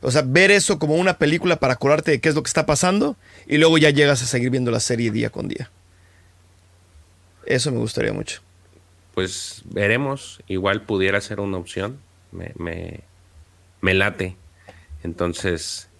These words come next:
Speaker 2: ojalá, ojalá y tengamos, este, información rápida. Yo, la verdad, soy un fanático enorme de, de este, de estos personajes.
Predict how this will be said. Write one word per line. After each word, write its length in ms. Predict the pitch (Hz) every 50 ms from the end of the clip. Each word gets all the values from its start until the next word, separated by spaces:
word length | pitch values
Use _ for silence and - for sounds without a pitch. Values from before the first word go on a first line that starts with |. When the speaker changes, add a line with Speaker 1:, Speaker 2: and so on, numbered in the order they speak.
| _ _ _ -
Speaker 2:
ojalá, 480 | - 98 98 131 139 151 170 175 156 143
ojalá 440 | 120 110 101 117 113 113 120 127
y 580 | 131 131 123 113 104 98 92 87 87 90 87 - _ -
tengamos, 560 | 101 95 95 98 107 113 117 110 90 76 76
este, 680 | 87 90 - - _ - - 85 85 82 82 82 78 -
información 460 | - 87 - 98 87 87 87 101 98
rápida. 300 | 90 120 - 131 127 123
Yo, 160 | 104 95 104
la 140 | 107 110 104
verdad, 300 | 95 92 90 90 92 87
soy 260 | - - - 98 92 90
un 200 | 90 95 92 87
fanático 680 | - - 87 85 85 85 85 - 85 _ - 87 85 82
enorme 440 | 82 82 82 82 80 85 90 87 82
de, 160 | 80 80 82 - - - - _ _ _ _ _ _ _ -
de 140 | - 82 85
este, 680 | 78 - - _ - 90 87 85 80 78 78 78 76 80 - _ _ _ -
de 100 | 92 85
estos 360 | 85 - - 90 87 - -
personajes. 800 | _ - - - - - - 82 85 90 104 135 139 - -